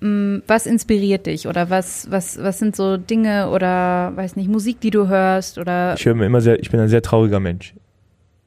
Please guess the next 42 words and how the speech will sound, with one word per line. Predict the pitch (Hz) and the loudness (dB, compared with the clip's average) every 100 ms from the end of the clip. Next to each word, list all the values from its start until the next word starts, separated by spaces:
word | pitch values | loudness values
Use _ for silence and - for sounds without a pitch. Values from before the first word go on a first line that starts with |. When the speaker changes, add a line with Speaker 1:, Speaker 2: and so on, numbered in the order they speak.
| _ _ _ | _ _ _
Speaker 2:
Tief | - 101 | -4 -2
im | 87 | -4
Inneren. | 85 90 87 87 _ _ - | -6 -6 -8 -10 _ _ -8
Speaker 1:
Mhm. | 180 180 190 - | -6 -6 -8 -8
Speaker 2:
Und | 180 190 | -6 0
ich | |
höre | 113 | 2
mir | 104 | 2
sehr | 107 123 | 2 2
traurige | 117 113 107 | 2 2 0
Musik | 98 92 | -4 -6
immer | 90 87 | -6 -8
an. | 90 87 _ _ - - _ _ - | -10 -14 _ _ -20 -20 _ _ 0
Beim | 90 87 | 0 2
Zeichnen. | 95 - 95 - _ _ - | 0 0 -6 -8 _ _ -2
Speaker 1:
Und, | 196 180 - | -2 -2 -4
und | 185 | 0
dann | 175 185 190 190 175 | 0 0 -2 -6 -12
f-, | - - _ _ - _ _ | -20 -20 _ _ -20 _ _
kommt, | - 202 190 - - | -2 0 -2 -6 -6
kommt | 196 180 | -6 -4
die | 170 | -6
Inspiration | 175 175 175 175 175 180 | -6 -4 -4 -4 -4 0
so | |
Speaker 2:
Genau. | 110 92 | 0 0
Speaker 1:
raus. | 90 - _ _ _ _ _ _ _ _ - | -2 -8 _ _ _ _ _ _ _ _ -18
Speaker 2:
Die | 107 | -4
Kollektion | 110 107 - | 0 0 0
muss | 127 | 0
ja | 123 | 0
ein | 110 | -2
Thema | - 123 87 | 2 2 2
haben, | 87 85 - | 0 -6 -6
also | 85 87 | -6 -6
so | - 98 | -6 -6
sehe | 92 82 | -4 -4
ich | 87 | -4
das, | - - - _ _ _ | -10 -14 -20 _ _ _
ne? | - 143 175 _ - | -6 -6 -6 _ -4
Ähm, | - 107 110 107 90 _ _ - - _ _ _ _ _ _ | 2 2 2 -2 -6 _ _ -20 -20 _ _ _ _ _ _
und | 110 107 | -6 0
dann | 113 160 226 | 2 2 -2